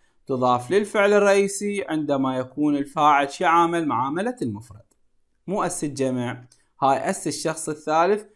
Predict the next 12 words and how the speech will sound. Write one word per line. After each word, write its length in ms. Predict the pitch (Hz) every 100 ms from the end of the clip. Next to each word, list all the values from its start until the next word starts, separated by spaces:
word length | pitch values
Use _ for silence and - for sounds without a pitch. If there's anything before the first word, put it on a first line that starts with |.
| _ _
تضاف 380 | 127 131 127 170
للفعل 420 | 196 208 214 202
الرئيسي 600 | 196 196 196 196 - 202
عندما 460 | 151 143 135 127 127
يكون 340 | 127 - 151
الفاعل 500 | 117 - 135 165 190
مفرد، 360 | 110 117 110 -
فأويل 500 | - - 233 233 208
يعامل 440 | 170 170 208 214
معاملة 400 | 185 165 170 170 -
المفرد، 480 | 170 175 208 226 151
نختار 540 | 110 - 131 127 -